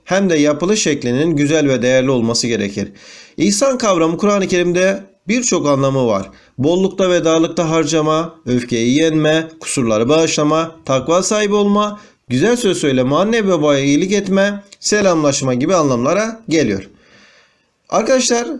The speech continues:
bir gün Peygamber Efendimiz'e yabancı bir şahıs geliyor. Tabii bir takım sorular soruyor. Önce imanı soruyor,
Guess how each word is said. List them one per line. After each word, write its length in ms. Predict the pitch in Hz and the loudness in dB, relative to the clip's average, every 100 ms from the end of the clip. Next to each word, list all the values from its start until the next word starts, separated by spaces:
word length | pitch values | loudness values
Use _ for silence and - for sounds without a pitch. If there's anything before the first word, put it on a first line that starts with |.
| - _ _ _ 165 | -14 _ _ _ -2
bir 140 | 247 | 0
gün 380 | 247 233 190 160 | 0 0 -2 -4
Peygamber 420 | 190 196 226 240 | -2 0 0 0
Efendimiz'e 420 | 214 214 208 202 | 0 0 2 2
yabancı 380 | 208 196 202 208 | 2 2 2 0
bir 40 | |
şahıs 400 | 196 196 185 196 | 0 0 0 0
geliyor. 340 | 151 120 98 95 - - | -2 -2 -2 -4 -8 -2
Tabii 220 | 220 220 | 0 0
bir 80 | 220 | 0
takım 280 | 202 208 | 0 0
sorular 380 | 202 180 170 180 | 0 2 2 2
soruyor. 400 | - 131 101 98 - _ - | 0 -2 -2 -4 -8 _ -6
Önce 300 | 185 180 180 | 0 2 2
imanı 520 | 180 170 160 151 165 | 4 4 4 2 2
soruyor, 480 | - 135 107 104 147 | 0 0 0 0 -2